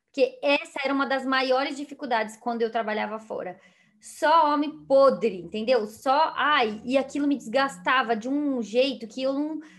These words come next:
não dava mais pra mim, tipo, eu não consigo mais conviver. E aí eu fui e fiz um trabalho que eu só convivo com mulher. <laughs>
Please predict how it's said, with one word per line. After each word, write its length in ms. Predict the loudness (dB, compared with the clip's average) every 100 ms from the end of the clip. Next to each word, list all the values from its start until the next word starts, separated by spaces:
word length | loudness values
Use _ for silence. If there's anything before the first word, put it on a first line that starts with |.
| -20 -6
não 280 | -2 0 2
dava 360 | 4 4 2 2
mais 240 | 0 -4
pra 160 | -4 -6
mim, 180 | -6 -10
tipo, 220 | -6 -4
eu 60 |
não 180 | -2 -4
consigo 360 | -4 -6 -4 -4
mais 160 | -4
conviver. 480 | -4 -6 -6 -8 -6
E 120 | 2
aí 160 | 4 4
eu 100 | 0
fui 200 | 0 -2
e 60 | -2
fiz 220 | -6 -6
um 80 | -2
trabalho 460 | 0 2 2 0
que 120 | -6
eu 80 | -8
só 200 | -2 -2
convivo 400 | 2 0 0 -6
com 180 | -6 -6
mulher. 420 | -4 -2 -2 -4 -14 -20 -20 _ _ -8
<laughs> 760 | -6 -8 -8 -10 -10 -14 -20